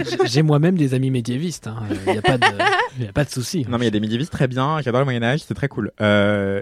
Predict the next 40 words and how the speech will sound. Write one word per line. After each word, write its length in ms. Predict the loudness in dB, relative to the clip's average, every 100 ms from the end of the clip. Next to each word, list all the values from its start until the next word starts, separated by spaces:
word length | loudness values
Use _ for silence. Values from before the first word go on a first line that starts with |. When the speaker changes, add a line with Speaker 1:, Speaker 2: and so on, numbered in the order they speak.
| -4
Speaker 3:
et, 200 | 0 4
euh, 380 | 6 6 4 2
ce 80 | -4
que 80 | -4
je 80 |
veux 60 | 0
dire, 160 | 2 2
c'est 120 | 2
juste, 200 | 0 0 2
en 100 | 4
fait, 200 | 4 2
le 120 | 4
corset 460 | 4 2 2 2 0
réinterprété, 1040 | 0 2 2 -2 -2 -6 -2 0 2 2
donc 160 | 2 0
voilà, 460 | -2 -2 -2 -2
euh, 120 | -2
des 120 | -4 -6
t-shirts 320 | 0 2 4
d'inspiration 500 | 4 4 4 4 2
corset, 420 | 0 -2 -8 -8 -8 -18 -20 -20 -4
euh, 220 | 4 6 6
c'est 60 | 4
très 160 | 2
cool, 300 | 2 2 2 2
ou 140 | -2
des 100 | -2
crop 220 | 2 0
tops, 260 | 2 0 0
ou 100 | -8
des 120 | -6
bustiers. 440 | -6 -8 -8 -6 -6 -8 -20 -20 -4
Euh, 80 | -2
c'est 80 | -2
très 160 | 2 2
cool 240 | 4 2
et 140 | 4 2
ça 160 | 2
se 80 | 2
porte 300 | 0 0 -2